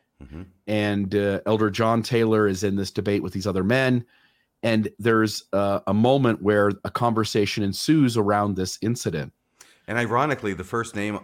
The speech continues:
Speaker 1: the first words on this pamphlet are, "It's Three Nights public discussion." And he's
Speaker 2: Yeah.
Speaker 1: gonna talk about the book, "Three Days," at Nauvoo.
Speaker 2: Yeah.
Speaker 1: Just a literary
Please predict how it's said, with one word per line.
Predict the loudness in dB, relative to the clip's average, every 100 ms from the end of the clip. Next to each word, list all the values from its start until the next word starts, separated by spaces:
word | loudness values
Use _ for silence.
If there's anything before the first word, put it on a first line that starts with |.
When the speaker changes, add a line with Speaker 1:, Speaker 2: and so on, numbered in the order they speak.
| -10
Speaker 1:
the | -12
first | -8 -10 -10
words | -8 -8 -8
on | -8
this | -10
pamphlet | -10 -12 -10 -10
are, | -10 -12 _ _
"It's | -14 -14
Three | -16 -10 -6 -4
Nights | -4 -4 -8 -12 -16 -18 _ _ _ _ _ _ _ _ _
public | -8 -6 -6 -8
discussion." | -14 -10 -8 -8 -12 -18 _ _ _
And | 0
he's | 2
Speaker 2:
Yeah. | 0
Speaker 1:
gonna | -2
talk | -2 -2 -4
about | -4 -6 -6 -14 -14
the | -8
book, | -6 -6 -8
"Three | -10 -6
Days," | -4 -4 -6 -10 -16 _ _ _ _ _ _
at | -12 -10
Nauvoo. | -10 -10 -10 -12 -14 _ _ _ _ -8
Speaker 2:
Yeah. | -6 -6 -8 -16 _ _
Speaker 1:
Just | -10 -8
a |
literary | -8 -8 -6 -6 -8 -10